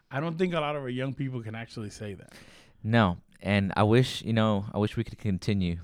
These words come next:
Speaker 2: but I think we're, uh, a little over an hour,
Speaker 1: Yeah.
Speaker 2: and we usually shoot for an hour.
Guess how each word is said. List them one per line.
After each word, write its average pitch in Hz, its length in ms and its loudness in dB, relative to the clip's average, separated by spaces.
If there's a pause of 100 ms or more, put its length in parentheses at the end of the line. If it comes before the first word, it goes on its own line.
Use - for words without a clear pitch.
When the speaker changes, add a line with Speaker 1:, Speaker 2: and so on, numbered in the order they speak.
Speaker 2:
but 92 160 2
I 90 40 2
think 101 360 -4
we're, 90 320 -4 (340)
uh, 87 300 0
a - 40 -4
little 101 300 4
over 92 340 2
an 87 140 -2
hour, 90 280 2
Speaker 1:
Yeah. 90 80 2
Speaker 2:
and 104 120 0
we 113 80 4
usually 117 180 2
shoot 123 200 -2
for 113 80 2
an 98 80 -2
hour. 95 280 2